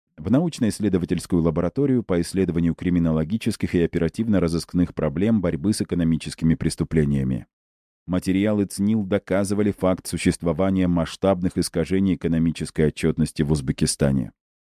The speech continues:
В апреле тысяча девятьсот восемьдесят третьего года при получении взятки в размере тысячи рублей был задержан с поличным начальник О Б Х С С У В Д Бухарского областного исполкома Ахат Музафаров. Желая облегчить свою участь, он начал давать показания.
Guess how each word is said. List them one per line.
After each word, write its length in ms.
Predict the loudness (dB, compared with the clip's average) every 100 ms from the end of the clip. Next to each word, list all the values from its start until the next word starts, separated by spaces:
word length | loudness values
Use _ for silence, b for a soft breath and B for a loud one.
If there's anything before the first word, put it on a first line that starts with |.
| _
В 120 | -2
апреле 380 | 0 0 0 0
тысяча 360 | -2 -2 -2 0
девятьсот 400 | 0 0 -2 -2
восемьдесят 560 | -2 0 -2 -2 -4
третьего 360 | -2 -2 0 -2
года 300 | 0 0 0
при 140 | -2
получении 560 | -2 -2 -2 0 0 0
взятки 420 | 0 0 0 0
в 60 | 0
размере 360 | 0 2 0
тысячи 460 | 0 -2 -2 -2 0
рублей 500 | 0 0 0 0 0 -2
был 200 | -2 0
задержан 460 | 0 0 0 0
с 80 | 0
поличным 560 | 0 2 0 0 0 0
начальник 500 | 0 0 0 0 0
О 40 |
Б 160 | 0 0
Х 280 | 2 0 0
С 120 | 0
С 220 | -2 -2
У 100 | -4
В 140 | 0 0
Д 180 | 2 0
Бухарского 680 | 0 0 0 0 -2 -2 -2
областного 520 | 0 -2 -2 0 0
исполкома 640 | 0 -4 0 0 0 0 -6 _ _
Ахат 460 | -2 0 -2 0
Музафаров. 720 | 0 0 0 0 0 0 -4 _ _ _ _ _ _
Желая 400 | -2 0 2 0
облегчить 640 | -2 -2 0 0 0 -2 0
свою 300 | 0 0 0
участь, 480 | -4 0 -2 -2 -4
он 220 | 0 2
начал 360 | 2 0 0 -2
давать 400 | 0 0 -2 -4
показания. 720 | -2 0 2 0 0 -2 -4